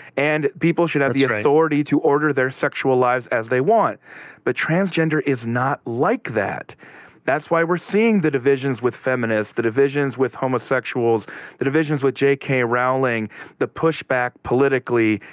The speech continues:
Speaker 1: They're not the same thing. So something has changed, but I, the m-, overall point, and I wanna commend, uh, people to, to read or to watch Joe Rigney's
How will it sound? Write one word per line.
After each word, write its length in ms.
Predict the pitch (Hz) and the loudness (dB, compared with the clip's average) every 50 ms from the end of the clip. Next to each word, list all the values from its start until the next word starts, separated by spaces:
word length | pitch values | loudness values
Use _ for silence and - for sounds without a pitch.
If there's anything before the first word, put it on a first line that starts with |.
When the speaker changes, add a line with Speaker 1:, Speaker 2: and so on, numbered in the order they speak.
| - - - - _ _ _ | -20 -20 -20 -20 _ _ _
Speaker 1:
They're 180 | 139 143 147 160 | -2 0 0 0
not 380 | 165 170 175 185 202 - - | 0 0 2 2 0 -2 0
the 120 | - 185 156 | 0 0 0
same 380 | - - 151 143 139 131 123 | 0 0 0 2 2 2 0
thing. 600 | 117 - - - 214 190 143 107 98 98 95 92 - - - - - - | 0 -2 -2 0 2 2 2 0 0 -2 -4 -6 -10 -18 -20 -20 -20 -14
So 180 | _ - - 160 | _ 0 0 0
something 420 | 151 - 233 240 220 226 202 185 | 0 0 -2 -2 0 -2 -2 -2
has 420 | 131 120 139 170 175 190 196 185 - | -2 -2 0 0 0 0 -2 -4 -6
changed, 580 | - - 175 160 143 135 123 117 107 - - | -2 0 2 2 2 2 2 0 -2 -4 -2
but 120 | - 143 139 - | -2 -2 -2 0
I, 140 | 143 160 - - | -2 -4 -4 -4
the 120 | 180 151 | 0 0
m-, 160 | 151 147 151 - - | 0 0 0 -2 2
overall 380 | - 208 247 247 254 233 220 202 | 2 2 2 4 2 2 2 0
point, 320 | - - 190 175 160 - - | 0 0 0 0 0 0 0
and 100 | 143 147 | 0 0
I 40 | |
wanna 260 | 151 175 202 220 214 185 | 0 0 0 0 0 -4
commend, 640 | - - 147 139 143 147 147 143 143 135 131 113 104 - - - - - - - _ _ _ _ _ | -2 -2 -2 0 0 0 0 0 0 0 0 -2 -4 -4 -12 -20 -20 -20 -20 -20 _ _ _ _ _
uh, 140 | - 127 127 | 0 0 0
people 360 | - - 151 156 - 139 139 | 0 2 0 2 4 2 0
to, 420 | 131 - - 131 127 123 120 117 - | 0 2 2 2 4 4 2 2 0
to 200 | - - - 120 | -2 0 0 2
read 260 | 131 147 156 165 147 | 4 4 4 4 4
or 80 | 143 | 2
to 160 | 131 - - 123 | 0 0 0 2
watch 600 | 120 120 120 120 123 120 117 - - - - - | 2 4 4 4 2 2 0 -4 -8 -10 -10 -10
Joe 220 | - 117 135 131 127 | -4 0 2 2 2
Rigney's 720 | 127 131 131 123 123 127 123 120 117 117 110 110 - - | 2 2 0 0 0 0 2 2 2 2 0 -2 -6 -8